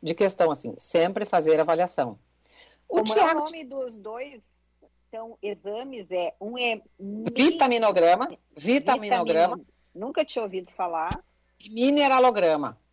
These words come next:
Speaker 1: porque você mede
Speaker 2: Mineralo-
Speaker 1: dentro do seu sangue todas as vitaminas e minerais.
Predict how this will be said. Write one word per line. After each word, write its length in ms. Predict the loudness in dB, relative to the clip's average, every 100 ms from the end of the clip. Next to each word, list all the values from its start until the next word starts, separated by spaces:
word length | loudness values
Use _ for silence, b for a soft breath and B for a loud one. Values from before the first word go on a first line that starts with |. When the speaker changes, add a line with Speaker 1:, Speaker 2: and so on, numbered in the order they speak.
| _ _ _ -12
Speaker 1:
porque 180 | -4 0
você 300 | 0 0 0
mede 360 | 2 0 0
Speaker 2:
Mineralo- 120 | -2 0
Speaker 1:
dentro 460 | 2 2 0 -4
do 140 | -4 -6
seu 200 | -8 -8
sangue 560 | -2 -2 -2 -6 -16 _ _ _ _ _ _ _ 0
todas 440 | 4 4 4 0
as 140 | -2 -4
vitaminas 520 | -4 -4 -4 -6 -4
e 40 |
minerais. 640 | -2 0 0 -2 -4 -18